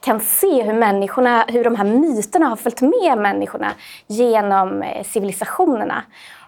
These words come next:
Ja, det är nästan som såna där, eh, liksom mytiska koder in till vår egen kultur och medvetande. Så det är ett väldigt spännande ämne, tycker jag.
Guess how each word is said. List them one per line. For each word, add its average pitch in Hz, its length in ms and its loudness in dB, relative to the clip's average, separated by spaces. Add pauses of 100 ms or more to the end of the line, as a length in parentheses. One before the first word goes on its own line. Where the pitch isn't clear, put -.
Ja, 330 340 2
det 403 60 2
är 427 100 2
nästan 370 260 0
som 294 420 2
såna 285 200 2
där, 240 240 4
eh, 254 360 0
liksom 254 340 0
mytiska 311 840 2
koder 226 760 2
in 220 280 -4
till 220 100 -10
vår 226 120 4
egen 196 220 2
kultur 240 520 2
och 214 60 2
medvetande. 269 800 0 (600)
Så - 180 0
det 285 100 4
är 311 40 4
ett 277 60 -2
väldigt 277 240 0
spännande 277 540 2
ämne, 190 200 -2
tycker - 240 -10
jag. - 180 -2